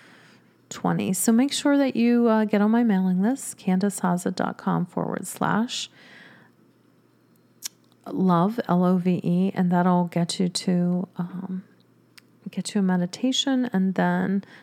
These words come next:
you'll be on my mailing list and be able to sign up for the summit. So thank you all, and I'm gonna have one more cheers to my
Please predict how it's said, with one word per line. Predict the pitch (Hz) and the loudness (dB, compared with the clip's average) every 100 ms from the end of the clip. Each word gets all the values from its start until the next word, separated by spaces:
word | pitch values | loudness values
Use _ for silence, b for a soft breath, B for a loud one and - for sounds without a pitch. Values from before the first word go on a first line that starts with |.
| B | B
you'll | 190 | -2
be | 185 | 2
on | 180 | 2
my | 175 170 | 2 2
mailing | 170 170 170 165 | 2 2 0 -2
list | - 220 - 185 | -2 -4 -2 0
and | 180 180 | 0 0
be | 185 | 0
able | 185 180 180 | -2 -2 -6
to | - 180 180 | -2 -2 -2
sign | - 175 170 | -2 -2 -2
up | - | -6
for | - - | -8 -6
the | 180 | -6
summit. | - - - - - B B B B B B B B B B B B _ _ - | -6 -8 -8 -10 -16 B B B B B B B B B B B B _ _ -12
So | - 277 | 0 0
thank | 240 - 254 269 311 | 2 2 4 4 4
you | 339 | 4
all, | - 233 226 233 277 277 B B B - | 4 4 6 4 2 0 B B B -8
and | 220 220 233 | -4 -2 -2
I'm | 233 | -2
gonna | 240 233 | 0 -2
have | 214 208 | -2 -4
one | - 226 | -4 -2
more | 254 277 | -2 -2
cheers | 269 - 190 190 226 240 | -2 0 2 2 0 -2
to | - 202 | -2 -2
my | 185 - | 0 -2